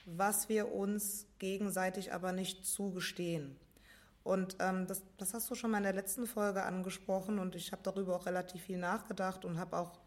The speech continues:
ich hab halt noch andere Freunde mit, äh, Migrationshintergrund. Wir sprechen oft darüber, weil wir halt die Kinder sind, deren Eltern Migranten sind und wir sind halt sehr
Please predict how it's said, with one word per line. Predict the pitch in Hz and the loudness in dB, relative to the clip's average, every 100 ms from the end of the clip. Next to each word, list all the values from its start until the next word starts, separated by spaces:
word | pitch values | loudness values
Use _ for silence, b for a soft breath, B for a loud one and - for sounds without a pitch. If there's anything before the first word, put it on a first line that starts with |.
| - - - - B B B | -20 -20 -20 -20 B B B
ich | 170 | 0
hab | 208 | 4
halt | 196 | 4
noch | 196 | 4
andere | - 214 220 208 | 4 6 6 6
Freunde | 196 185 180 196 | 4 4 6 6
mit, | 185 175 180 | 6 4 2
äh, | 175 | 2
Migrationshintergrund. | 175 - 175 - 202 208 170 165 - - 185 214 - - - - 165 175 156 | 0 0 -2 2 2 2 0 0 0 4 4 4 0 -10 -20 -16 -14 -10 -8
Wir | 180 196 | -2 0
sprechen | 202 - - 196 196 208 | 0 -4 -2 0 2 0
oft | 185 196 - | 0 0 2
darüber, | 175 165 160 160 | 2 4 2 2
weil | 165 160 | 2 2
wir | 196 220 | 4 6
halt | 208 208 | 6 4
die | 196 185 175 B B B B B B B - | 2 0 0 B B B B B B B -4
Kinder | - 226 220 | 4 8 10
sind, | 190 202 185 | 8 6 6
deren | 190 190 | 4 4
Eltern | 180 202 190 | 4 4 2
Migranten | 175 - 190 269 226 | 0 2 4 4 4
sind | 214 214 | 4 4
und | 202 185 | 4 2
wir | 180 | 2
sind | 208 208 | 2 2
halt | 202 190 | 0 0
sehr | 190 190 196 196 | 2 2 4 2